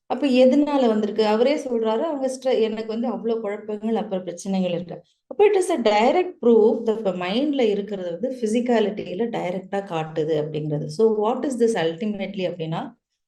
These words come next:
இதைத்தான் நம்ம எல்லாரும் சைக்கோசோமேட்டிக் அப்படின்னு சொல்றாங்க. அதாவது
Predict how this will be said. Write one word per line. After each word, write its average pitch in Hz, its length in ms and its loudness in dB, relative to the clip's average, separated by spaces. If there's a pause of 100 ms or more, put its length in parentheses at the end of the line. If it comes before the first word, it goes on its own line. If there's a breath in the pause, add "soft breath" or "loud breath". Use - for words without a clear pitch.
(200)
இதைத்தான் 226 500 4
நம்ம 202 240 2
எல்லாரும் 185 520 0
சைக்கோசோமேட்டிக் 226 1400 0 (100)
அப்படின்னு 165 420 -6
சொல்றாங்க. 151 460 -6 (280 soft breath)
அதாவது 185 480 2